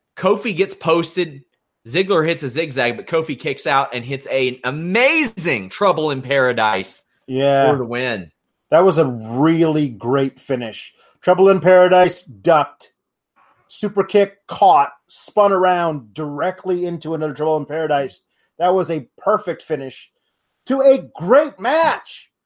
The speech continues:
Speaker 1: Yeah,
Speaker 2: The
Speaker 1: I loved
Speaker 2: problem
Speaker 1: it,
Speaker 2: is,
Speaker 1: man.
Speaker 2: the problem is, like, again, this match in a vacuum, great, absent all the context of this ridiculous
Speaker 1: <laughs>
Speaker 2: feud they've been in.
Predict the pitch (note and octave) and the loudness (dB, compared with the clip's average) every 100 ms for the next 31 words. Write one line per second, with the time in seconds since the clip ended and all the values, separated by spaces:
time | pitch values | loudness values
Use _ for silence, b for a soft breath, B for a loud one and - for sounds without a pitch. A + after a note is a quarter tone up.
0 | - G2+ - G#2 C#4+ D#4+ C4+ D#4 E4+ D4 | -8 -2 -2 2 2 2 2 0 0 -2
1 | F#3+ _ _ - C4 C#4+ D#4+ D4 D4+ C#4+ | -6 _ _ -10 -4 2 2 2 -4 -6
2 | B3 - - G3+ E4 D4+ D#3+ - _ - | -8 -8 -12 -8 -2 -2 -4 -16 _ -12
3 | C#4 B3+ D#4 C#4+ - - - C4+ F#3+ D4 | -10 -4 -2 -2 -6 -16 -8 -6 -4 -4
4 | D4+ C4+ A3+ D3 G2 _ _ _ _ _ | -6 -8 -8 -8 -12 _ _ _ _ _
5 | - G#3+ D4 C4+ _ A3 A3+ G3+ C4+ G#3+ | -12 -4 -4 -4 _ -2 -2 -2 -6 0
6 | B3 C4 C4+ A3+ B3 C4 B3+ G3+ - - | 2 2 -2 -2 0 0 -2 -4 -4 -6
7 | F#3 E3 F#3+ D#3 F3 D#3 A3+ B3 A#3+ F#3 | -4 -4 -8 -10 -10 -8 -8 -2 -2 -2
8 | - B3 C4+ A3+ G#3 F3+ A3 G#3 E3 B2 | -4 -6 -4 -2 -2 -2 -2 -2 -6 -10